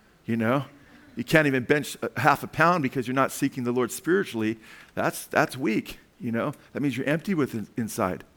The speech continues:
you know? So it's important to be spiritual, to have the, a goal to be spiritually strong. And one of the main ways we reach that goal is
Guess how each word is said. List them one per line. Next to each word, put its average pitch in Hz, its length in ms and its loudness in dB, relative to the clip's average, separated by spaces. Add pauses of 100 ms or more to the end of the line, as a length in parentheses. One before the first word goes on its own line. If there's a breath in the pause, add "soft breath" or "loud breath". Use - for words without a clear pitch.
(560 soft breath)
you 110 80 -2
know? 113 260 0 (680 soft breath)
So - 180 4
it's 135 120 2
important 151 440 0
to 139 60 -2
be 123 140 2
spiritual, 156 540 2
to 143 100 0
have 135 140 2
the, 120 80 0 (180)
a 131 60 2
goal 143 320 4
to 123 60 -6
be 117 100 0
spiritually 127 640 0 (320 loud breath)
strong. 113 520 0 (240 loud breath)
And 139 120 4
one 180 80 10
of 202 60 4
the 175 60 6
main 185 360 6
ways 190 340 8
we 180 140 2
reach 156 380 2
that 190 200 8
goal 151 420 4 (140)
is 165 440 8